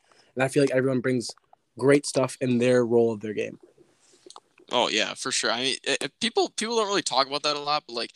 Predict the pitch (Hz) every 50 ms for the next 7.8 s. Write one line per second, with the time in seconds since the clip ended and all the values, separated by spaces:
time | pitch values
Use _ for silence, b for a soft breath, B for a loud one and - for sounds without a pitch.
0 | b b b b b b b _ 143 180 - - - - 143 147 151 151 156 139
1 | 117 120 - - 107 107 113 117 - - 139 135 139 135 - - 120 110 104 -
2 | _ - - - _ _ _ _ _ _ _ - 156 160 - - - - _ _
3 | _ _ _ _ _ _ _ - 135 151 - - 196 262 330 - 160 135 143 165
4 | 190 175 - - - 143 143 135 - - - 110 104 104 101 101 - - - 131
5 | 120 110 104 80 - - - - 104 - - 120 117 113 113 107 104 _ _ _
6 | _ _ _ _ - 110 123 131 - - 120 110 _ - - 147 151 147 139 131
7 | 131 120 - - 180 151 160 120 98 90 110 117 - 107 110 107